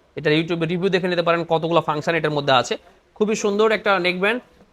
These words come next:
দেখতেও সুন্দর, পারফরমেন্সও অসাধারণ। এটা দিচ্ছি আমরা মাত্র ছয়শো টাকায়। So, ছয়শো টাকায় একটা নেকব্যান্ড, নেকব্যান্ড কিন্তু এখন অনেকেরই দরকার। আপনার, আহ, আহ, কোথাও ট্রাভেলিং করছেন, গাড়িতে যাচ্ছেন, অফিসে আছেন বা যে কোনো জায়গায় আপনার, আহ, সা-, কথা বলার জন্য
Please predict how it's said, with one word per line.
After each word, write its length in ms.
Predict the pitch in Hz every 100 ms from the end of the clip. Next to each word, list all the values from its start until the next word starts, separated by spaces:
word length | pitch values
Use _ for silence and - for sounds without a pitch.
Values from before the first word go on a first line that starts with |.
| 123
দেখতেও 340 | 160 160 220
সুন্দর, 340 | 196 214 214
পারফরমেন্সও 540 | 226 196 185 190 190 185
অসাধারণ। 380 | 160 165 147 117 - _ _
এটা 180 | 180 202
দিচ্ছি 260 | 214 -
আমরা 140 | 220 214
মাত্র 480 | 175 175 - 208 208
ছয়শো 420 | - 170 175 196
টাকায়। 320 | 175 165 160 - _ _ _ _ _ _ _ -
So, 80 | -
ছয়শো 340 | 135 160 160 202
টাকায় 160 | 196
একটা 140 | 202 185
নেকব্যান্ড, 400 | 175 175 143 160
নেকব্যান্ড 260 | 180 214
কিন্তু 160 | 220 208
এখন 100 | 208
অনেকেরই 300 | 175 175 190
দরকার। 300 | 151 135 107 - _ _ _ -
আপনার, 300 | - 156 151
আহ, 100 | 147
আহ, 800 | 135 135 123 127 135 131 123 123
কোথাও 160 | 156 151
ট্রাভেলিং 420 | 147 139 170 160
করছেন, 380 | 147 139 147 139
গাড়িতে 300 | 139 156 156
যাচ্ছেন, 340 | 135 123 143
অফিসে 320 | 131 131 170
আছেন 360 | 139 120 131 123
বা 200 | 127 123 - _ _
যে 100 | 147
কোনো 180 | 165 202
জায়গায় 300 | 180 160 170
আপনার, 400 | 160 - 160 156
আহ, 120 | 139
সা-, 160 | 135 151
কথা 200 | 147 156
বলার 220 | 160 156
জন্য 320 | 147 147 139